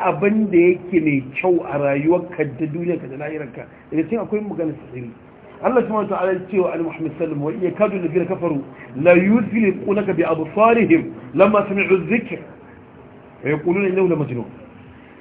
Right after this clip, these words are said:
Allah ya ce kafirai ba sun kusa ta halakar da kai da kambun bakan su sanda suka ji kana karatun Qur'ani.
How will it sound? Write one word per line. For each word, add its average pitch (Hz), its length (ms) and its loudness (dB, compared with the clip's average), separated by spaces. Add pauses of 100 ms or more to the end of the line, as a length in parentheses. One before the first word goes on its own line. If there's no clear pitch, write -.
(200)
Allah 202 240 4
ya 196 120 -2
ce 208 120 -6
kafirai 185 360 0
ba 220 140 -4
sun 240 140 -6
kusa 190 260 -4
ta 185 300 -10
halakar 208 480 -6
da 180 80 -6
kai 185 160 0
da 165 100 -2 (140)
kambun 190 320 -4
bakan 196 320 -4
su - 80 -20 (400)
sanda 180 220 -4
suka 165 160 -6
ji 139 80 -8
kana 151 220 -6
karatun 131 360 -8
Qur'ani. 117 360 -16